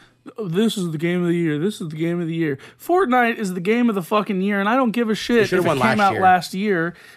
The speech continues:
Speaker 1: because it came out, like, at the tail end. It wasn't really what it is
Speaker 2: Technically, it
Speaker 1: today.
Speaker 2: hasn't been released yet.
Speaker 1: Yeah.
Speaker 2: So, uh, if it has, if it does, if it releases, then this year, then maybe. But I would, s-, for my personal preference, I would still give it to God of War
Speaker 1: No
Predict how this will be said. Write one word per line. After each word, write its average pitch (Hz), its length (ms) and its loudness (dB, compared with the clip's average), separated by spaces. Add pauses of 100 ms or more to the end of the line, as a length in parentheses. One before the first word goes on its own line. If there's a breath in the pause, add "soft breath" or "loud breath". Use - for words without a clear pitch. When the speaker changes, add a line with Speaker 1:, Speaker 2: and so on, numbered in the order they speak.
Speaker 1:
because 202 440 0 (100)
it 202 200 -6
came 226 240 -2
out, 208 400 -2 (380)
like, 180 380 -2 (100)
at 170 80 -6
the 160 80 -10
tail 202 320 -2
end. 202 280 0
It 165 60 -4
wasn't 190 320 -2
really 190 180 4
what 180 180 2
it - 20 2
is 165 60 0
Speaker 2:
Technically, 185 280 4
it 135 40 2
Speaker 1:
today. 139 100 2
Speaker 2:
hasn't - 180 2
been - 140 0
released 110 320 -6
yet. 98 180 -8 (480 soft breath)
Speaker 1:
Yeah. 165 300 2
Speaker 2:
So, 123 160 2
uh, 120 260 0
if 127 80 -4
it - 40 0
has, 143 180 2
if 139 80 -2
it 151 60 4
does, 156 160 2
if 143 120 -2
it 190 80 4
releases, 180 400 -2
then 131 160 -6
this 127 220 -8
year, 135 380 -4 (140)
then 127 140 -8
maybe. 151 380 -6 (280 loud breath)
But 151 300 0 (160)
I 139 140 0
would, 165 140 -2
s-, - 200 -6 (340)
for 170 100 0
my 185 220 2
personal 175 400 -2
preference, 127 340 -2
I 127 80 0
would 120 120 -2
still 127 180 -4
give 135 120 -6
it 147 80 -10
to 156 80 -8
God 151 200 0
of 156 80 -4
War 165 240 0
Speaker 1:
No 185 260 -6